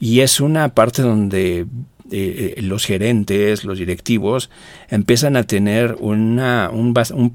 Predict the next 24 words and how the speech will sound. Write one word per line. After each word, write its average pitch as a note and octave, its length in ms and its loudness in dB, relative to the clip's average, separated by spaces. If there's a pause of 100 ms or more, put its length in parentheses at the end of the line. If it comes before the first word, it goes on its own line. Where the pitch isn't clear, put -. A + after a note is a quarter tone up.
(120)
les G2+ 200 -4
suscita C3+ 340 -4
un F3+ 100 2
problema A2 400 2
importante G#2 720 -2 (460)
porque A2 240 -2
no C#3 100 2
saben D3 320 2
por A2 220 0
dónde G#2+ 260 0
proceder, G2+ 720 0 (760)
qué A#2+ 160 4
es A#2 80 2
lo C3+ 220 2
que A2 120 -2
llevaría G2 580 2
a G2+ 180 -2
la D#2+ 160 -2
gente C#3 560 -2 (1080)
a G#2+ 160 -2
que F2+ 720 -2
hiciera A#2+ 460 0
las G2 200 -2
cosas. - 540 -2